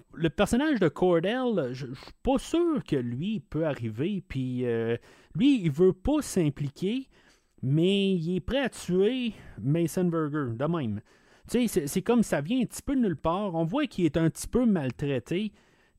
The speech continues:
très, très loin de comment que Mason Verger a traité sa sœur au courant des années. C'est, euh, je veux dire, c'est, c'est complètement horrible.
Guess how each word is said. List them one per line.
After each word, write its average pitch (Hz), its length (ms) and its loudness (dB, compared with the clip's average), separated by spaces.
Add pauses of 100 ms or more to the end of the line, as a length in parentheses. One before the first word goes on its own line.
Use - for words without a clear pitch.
(160)
très, 254 600 2
très 175 420 0
loin 165 400 0
de 131 140 -2
comment 147 580 -2 (240)
que 147 100 -2
Mason 147 460 0
Verger 147 500 -2
a 135 140 0
traité 147 480 -4
sa 127 220 -8
sœur 160 440 -6
au 120 100 -6
courant 139 340 -6
des 123 200 -4
années. 135 340 -2
C'est, 113 340 -4
euh, 101 240 -4
je 101 60 -12
veux 107 60 -10
dire, 127 140 -6
c'est, 95 180 -10
c'est - 140 -12
complètement 131 400 -8
horrible. 127 380 -8